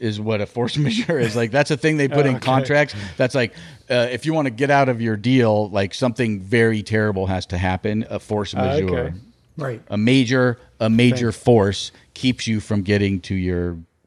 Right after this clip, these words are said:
Speaker 1: s-, to your goal.
Speaker 3: A
Speaker 1: Uh,
Speaker 3: major force.
Speaker 1: A major force, right,
Speaker 3: Yes.
Speaker 1: exactly.
Speaker 2: Major force.
Speaker 1: And so
Speaker 2: Okay.
Speaker 1: if these
Speaker 2: Go,
Speaker 1: numbers
Speaker 2: go.
Speaker 1: are accurate, we are looking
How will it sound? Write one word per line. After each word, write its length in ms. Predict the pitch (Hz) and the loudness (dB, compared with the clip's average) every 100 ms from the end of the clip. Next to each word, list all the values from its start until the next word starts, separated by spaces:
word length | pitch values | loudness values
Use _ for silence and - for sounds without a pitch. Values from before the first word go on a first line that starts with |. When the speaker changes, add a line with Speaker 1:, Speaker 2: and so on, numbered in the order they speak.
| _ | _
Speaker 1:
s-, 220 | - 95 87 _ | -12 -10 -12 _
to 120 | - | -12
your 160 | 95 90 | -10 -10
goal. 420 | 85 87 78 82 _ _ _ _ _ - | -12 -14 -14 -18 _ _ _ _ _ -2
Speaker 3:
A 60 | |
Speaker 1:
Uh, 40 | 165 | 2
Speaker 3:
major 840 | 165 170 135 165 160 185 196 214 _ | 4 4 2 4 6 6 6 2 _
force. 760 | _ - 247 180 110 - - - - | _ 0 2 0 -4 -16 -20 -20 -12
Speaker 1:
A 80 | 104 | -4
major 440 | 101 101 101 104 101 | -2 -2 -4 -8 -10
force, 400 | - 104 - - | -12 -14 -14 -14
right, 180 | 87 - | -14 -10
Speaker 3:
Yes. 220 | 175 185 | -10 -10
Speaker 1:
exactly. 160 | 127 143 | -8 -2
Speaker 2:
Major 340 | 151 160 151 | 0 0 -4
force. 600 | - 160 170 151 - - - _ | -2 0 2 -2 -6 -18 -20 _
Speaker 1:
And 180 | 135 131 | -4 -2
so 180 | 143 135 | 2 0
Speaker 2:
Okay. 300 | - - 202 | -2 -2 -2
Speaker 1:
if 100 | 170 | 0
these 180 | 226 208 | 0 2
Speaker 2:
Go, 140 | 160 | 4
Speaker 1:
numbers 360 | 190 202 196 156 | 2 2 0 0
Speaker 2:
go. 40 | |
Speaker 1:
are 100 | 151 139 | 0 0
accurate, 580 | 151 170 139 120 120 - | -2 -2 -2 -2 -2 -2
we 120 | 160 | 0
are 100 | 175 | 2
looking 600 | 165 160 151 151 135 | 0 -2 -2 0 0